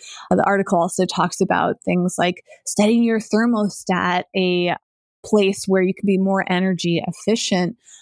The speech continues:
There are websites where you could go on and calculate your carbon impact, but how much of that is actually making a big difference? Insider said that telling people to solve a crisis by changing their own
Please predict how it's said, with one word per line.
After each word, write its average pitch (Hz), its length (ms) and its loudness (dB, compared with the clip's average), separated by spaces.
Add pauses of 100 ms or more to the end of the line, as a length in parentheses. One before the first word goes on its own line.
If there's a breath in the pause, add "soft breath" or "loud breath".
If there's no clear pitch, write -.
(180 loud breath)
There 196 180 2
are 185 100 2
websites 185 800 0
where 190 160 2
you 185 140 0
could 190 160 0
go 180 160 2
on 180 180 0
and 180 120 0
calculate 185 640 0
your 180 180 0
carbon 180 460 0
impact, 214 720 -2 (680 soft breath)
but 208 360 2 (300)
how 226 240 0
much 220 300 0
of 214 120 2
that 190 180 2
is 180 280 -2
actually 175 840 0 (220)
making 202 460 2
a 165 120 0
big 165 220 0
difference? - 680 -4 (500)
Insider 202 420 2
said 185 220 0
that 180 140 0
telling 233 500 0 (160)
people 247 360 2
to 214 100 -4
solve 202 460 0
a 190 80 2
crisis 190 640 0
by 175 180 0
changing 190 540 2
their 180 180 0
own 180 360 0